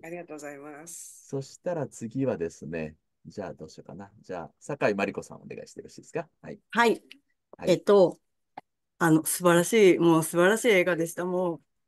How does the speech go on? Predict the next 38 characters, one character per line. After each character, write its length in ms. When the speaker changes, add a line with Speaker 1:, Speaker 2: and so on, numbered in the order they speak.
Speaker 3:
こ 80
ん 40
な 120
映 60
画 120
教 100
え 40
て 120
い 60
た 80
だ 100
い 80
て 80
あ 60
り 80
が 100
と 120
う 40
ご 100
ざ 120
い 60
ま 100
す 60
っ 40
て 100
い 40
う 40
気 100
持 120
ち 120
で 140
す。 160
Speaker 2:
よ 60
か 40
っ 100
た 60
で 120
す。 160